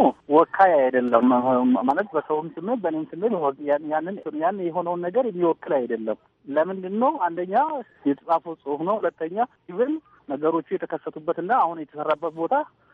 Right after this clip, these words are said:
ፈጽሞ የማይገናኙ ናቸው። ያንም እነኚህ ነገሮች ራሱ ጥያቄ የሚያጭሩ ስለሆኑ በህዝቡ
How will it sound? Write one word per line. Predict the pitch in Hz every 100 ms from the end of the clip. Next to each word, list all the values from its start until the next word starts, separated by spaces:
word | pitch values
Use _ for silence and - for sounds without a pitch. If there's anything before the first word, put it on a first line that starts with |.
| _ _ -
ፈጽሞ | 139 - 170
የማይገናኙ | 156 143 147 139 139 147 143 156
ናቸው። | 151 131 - 311 330 _ _ _ -
ያንም | 139 143 160 165 160 135 113 _
እነኚህ | 147 143 160
ነገሮች | 156 151 147
ራሱ | 151 147 226
ጥያቄ | 160 147 147
የሚያጭሩ | 151 147 139 147
ስለሆኑ | - 156 175 240 - _ -
በህዝቡ | 135 147